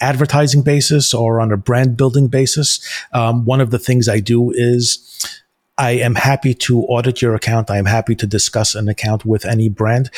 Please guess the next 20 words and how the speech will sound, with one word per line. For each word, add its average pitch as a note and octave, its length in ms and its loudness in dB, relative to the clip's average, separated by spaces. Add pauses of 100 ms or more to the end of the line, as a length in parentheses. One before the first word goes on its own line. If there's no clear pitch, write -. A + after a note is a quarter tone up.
(140)
So A2+ 220 0
you A2 160 2
can A2+ 120 -2
go A2 140 2
right A2 240 0
to - 120 -4
my G#2 120 0
website. B2+ 480 0 (220)
There A2+ 180 2
are G#2+ 220 0
contact A#2 480 -2
us A#2+ 100 0
forms A#2+ 340 -2
and G2+ 80 -2
there G#2 140 2
are G#2 60 0
also A2+ 280 -2
free - 440 -2
audit G#2 260 -2
forms. - 400 -8